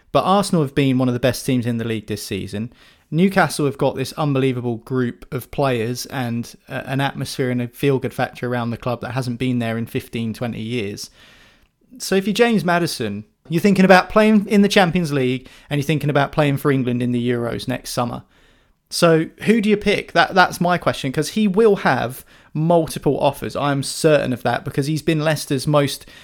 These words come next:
productive player in a season in which they have not been good this season. I think he's got nineteen goal involvements in twenty-nine games. So he's done really well for them this season, as he's, he's been their key player. He's their main man, really.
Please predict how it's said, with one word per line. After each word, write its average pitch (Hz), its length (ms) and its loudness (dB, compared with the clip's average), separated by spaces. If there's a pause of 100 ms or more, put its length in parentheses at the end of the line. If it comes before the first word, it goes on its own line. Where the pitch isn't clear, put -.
productive 147 560 2
player 131 300 4
in 127 80 0
a 127 40 2
season 131 460 -2
in 123 100 -2
which 135 220 -6
they 135 140 2
have 123 100 -2
not 143 260 0
been 131 140 0
good 135 220 0
this 123 120 -4
season. 131 380 -2
I - 20 -4
think 135 220 -2
he's 139 140 -6
got 131 180 -2
nineteen 147 680 0
goal 135 240 2
involvements 127 640 -2
in 127 240 -2 (460)
twenty-nine 131 680 0
games. 120 520 0 (320)
So 147 160 0
he's 147 140 0
done 151 340 2
really 170 400 4
well 147 240 8
for - 140 -4
them 131 240 0
this 123 120 -4
season, 127 320 -2
as 139 180 -2
he's, 143 140 -4
he's - 180 -4
been 247 240 6
their 180 120 6
key 165 240 -2
player. 147 320 2
He's 120 140 -2
their 139 160 4
main 143 260 0
man, 160 240 2
really. 110 420 -2